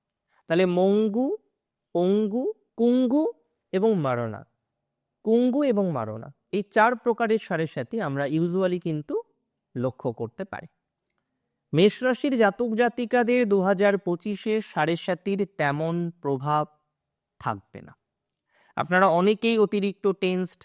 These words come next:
যে সাড়ে সাতি শুরু হচ্ছে, হয়তো পরিস্থিতি আরও বেশি ডিটোরিয়েট করতে পারে,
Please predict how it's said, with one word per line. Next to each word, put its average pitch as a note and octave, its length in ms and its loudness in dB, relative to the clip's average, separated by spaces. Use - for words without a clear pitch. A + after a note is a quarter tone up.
যে E3 100 -8
সাড়ে D#3+ 260 0
সাতি F3 260 -6
শুরু F3 260 -2
হচ্ছে, E3+ 500 -4
হয়তো D#3 260 0
পরিস্থিতি E3+ 600 -2
আরও D#3 200 4
বেশি E3+ 280 -4
ডিটোরিয়েট E3 540 -2
করতে F3 340 -2
পারে, E3+ 320 2